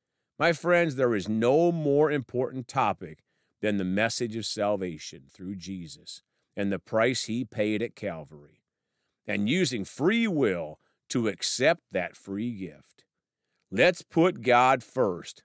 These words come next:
and let him work through us. Let's pray. Father, we're so thankful. Please put people in our path every day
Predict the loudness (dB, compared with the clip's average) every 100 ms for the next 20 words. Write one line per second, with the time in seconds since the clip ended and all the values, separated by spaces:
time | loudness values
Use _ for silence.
0 | _ _ -8 -2 2 2 0 -2 -2 -2
1 | -2 -6 -10 -8 -8 -14 -20 -20 -20 _
2 | _ _ _ _ -4 -4 -4 -10 -10 -10
3 | -12 -2 2 4 4 0 -4 _ _ _
4 | _ -2 0 2 0 0 2 0 0 -12
5 | -20 -20 _ _ 0 0 0 -2 -2 -4
6 | -4 -2 -2 -2 -2 -2 -4 -8 -8 -6
7 | -8 -8 -10 -12